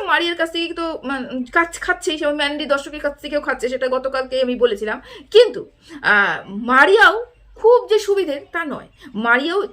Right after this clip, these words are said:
চেয়েছিল যে ওকে নিয়ে কন্ট্রোভার্সি হোক, সেই কারণে কিন্তু সুজ কন্ট্রোভার্সিটা শুরু করেছিল এক নম্বর, যেটা আমি কালকের ভিডিওতে দেখতে বুঝতে পেরেছি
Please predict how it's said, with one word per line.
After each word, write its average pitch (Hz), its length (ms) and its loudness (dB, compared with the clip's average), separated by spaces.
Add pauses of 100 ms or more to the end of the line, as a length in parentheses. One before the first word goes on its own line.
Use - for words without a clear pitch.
চেয়েছিল 302 580 -4 (160)
যে 226 180 2
ওকে 262 220 -8
নিয়ে 269 140 -4
কন্ট্রোভার্সি 240 520 -4
হোক, 196 200 -4
সেই 226 140 -2
কারণে 247 300 -6
কিন্তু 330 180 -12
সুজ 247 320 -12
কন্ট্রোভার্সিটা 220 500 -8
শুরু 208 200 -10
করেছিল - 400 -14 (300)
এক - 180 -6
নম্বর, 196 160 -10
যেটা 302 160 -4
আমি 339 80 -8
কালকের 226 280 -2
ভিডিওতে 202 320 -8
দেখতে 202 220 -10
বুঝতে 196 280 -12
পেরেছি 220 260 -2